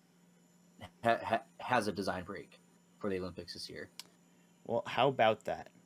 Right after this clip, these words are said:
Speaker 2: Maybe, maybe Major League Baseball could, could work out something like that. Probably
Speaker 1: Yeah.
Speaker 2: not,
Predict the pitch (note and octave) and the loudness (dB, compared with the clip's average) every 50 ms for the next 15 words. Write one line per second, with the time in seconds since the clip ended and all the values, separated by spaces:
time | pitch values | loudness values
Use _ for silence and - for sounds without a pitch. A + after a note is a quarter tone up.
0 | _ _ _ - - - A#2 B2+ B2+ C3 C3+ B2+ B2 B2 - - - _ _ _ | _ _ _ -16 -8 -2 0 0 2 2 2 2 2 2 0 -2 -4 _ _ _
1 | _ _ _ _ - - A#2+ A#2+ A#2+ B2 A#2+ A2+ A2+ G#2+ G2+ G2 G#2 G2+ F#2 E2 | _ _ _ _ -8 -4 -2 0 0 0 0 0 0 -2 -2 0 0 0 0 0
2 | F2+ F#2 F#2 - - F#2+ F2 F2+ - - F#2 E2+ - - - - _ _ _ - | -2 -2 -2 -4 -4 -4 -4 -4 -4 -6 -8 -8 -8 -10 -20 -20 _ _ _ -10
3 | G#2+ G2 F2+ F#2+ G2 F2 E2+ - - F#2 F2 E2 - - F#2 E2+ - E2+ E2 C#2+ | -8 -6 -2 -2 -2 -2 -2 -2 0 0 0 -2 -4 -10 -10 -8 -10 -10 -8 -8
4 | C2 - - - - - _ _ _ _ _ _ - _ _ _ - - F3+ E3+ | -10 -10 -8 -10 -10 -10 _ _ _ _ _ _ -20 _ _ _ 6 10 10 10
5 | C3 G#2 F2+ E2 D#2 - | 10 8 6 4 -2 -8